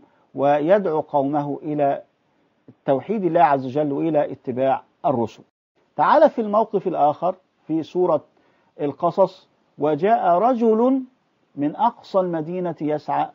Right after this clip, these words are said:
قال يا موسى إن الملأ يأتمرون بك ليقتلوك فاخرج إني لك من الناصحين". جاء من أقصى المدينة،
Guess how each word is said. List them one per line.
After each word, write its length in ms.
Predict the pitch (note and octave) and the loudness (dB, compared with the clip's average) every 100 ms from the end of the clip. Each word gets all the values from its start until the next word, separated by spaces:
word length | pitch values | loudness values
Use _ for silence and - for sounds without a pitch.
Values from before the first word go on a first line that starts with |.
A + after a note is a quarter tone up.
| - | -2
قال 240 | F#3 G#3 | 2 2
يا 260 | G3 E3+ D3+ | 2 0 -2
موسى 460 | D3+ E3 - E3+ F#3 _ _ _ _ _ _ _ _ _ _ - | -4 -6 -6 -8 -8 _ _ _ _ _ _ _ _ _ _ -4
إن 220 | G3+ G3+ | -2 0
الملأ 760 | D#3+ D3 C#3+ D3+ F3+ F#3 E3+ F#3+ | 0 0 -2 0 2 2 0 -2
يأتمرون 800 | C3+ C#3+ C#3 D3+ D3 F#3 F#3+ C#3+ | -4 -6 -6 -2 -2 -2 -2 -2
بك 400 | D#3 D#3 D3+ - | -2 -2 -4 -4
ليقتلوك 920 | D3 C#3 F3 G#3 - - D3+ D3+ E3+ G3 _ _ _ | -6 -2 -2 -2 -8 -6 -2 2 2 0 _ _ _
فاخرج 580 | - E3 - E3+ D3+ - - | -4 -4 -2 -4 -4 -8 -4
إني 360 | F3+ E3 D3 | -2 -2 -2
لك 400 | C#3+ D3 D#3 D3 - | 0 0 -2 -4 -4
من 160 | C#3+ D#3 | -4 -2
الناصحين". 520 | C#3 C3+ A#2 A#2 - - _ _ _ _ - | -2 -4 -8 -16 -20 -20 _ _ _ _ -4
جاء 400 | D#3+ C4 A3 G#3 | 2 2 2 -2
من 220 | G3+ F#3 - | -2 -6 -2
أقصى 540 | B3 C4+ - - - G#3+ | 0 0 -4 -6 2 2
المدينة، 1000 | G3+ F#3+ F#3 A3+ C#4 G3 G3+ A3+ C#3+ | 2 -2 0 0 -2 0 -2 -2 -6